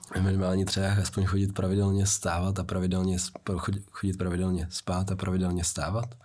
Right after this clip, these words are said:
To si myslím, že je jako strašně jako důležitý a co vždycky jako mám takový výkyvy, že občas se mi to drž-, daří držet dobře.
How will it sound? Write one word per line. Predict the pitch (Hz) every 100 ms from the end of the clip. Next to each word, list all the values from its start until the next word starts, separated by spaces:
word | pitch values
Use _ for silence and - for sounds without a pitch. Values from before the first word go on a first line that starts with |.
| - - -
To | 104
si | 101
myslím, | 82 - 87
že | 85
je |
jako | 82 82
strašně | 95 - 80 -
jako | 82 87
důležitý | 85 85 85 87 87 87
a | 92 101 - - - _
co | 95
vždycky | 92 95 - 95
jako | 95 95 95 90 92
mám | 95 90
takový | 92 - - 90
výkyvy, | 87 87 85 87
že | 90
občas | 90 - 90 - _ - - - - -
se | 95
mi | 92
to |
drž-, | 90 92 - - 98
daří | 98 101 107
držet | 104 104 110
dobře. | 98 92 104 104